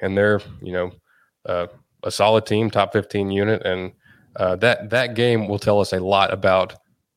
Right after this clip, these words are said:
how things are gonna go this season. But, um, it's a winnable game.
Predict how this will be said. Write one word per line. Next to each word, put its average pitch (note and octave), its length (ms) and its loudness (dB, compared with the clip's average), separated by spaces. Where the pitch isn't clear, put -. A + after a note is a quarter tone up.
how G#2+ 180 2
things G2+ 220 0
are G2 60 0
gonna F#2 180 0
go F#2 160 0
this F2+ 160 -4
season. F2 380 -6
But, F2+ 280 0
um, F#2 400 -2
it's G#2 100 0
a A2 40 2
winnable C3+ 280 2
game. A2 340 2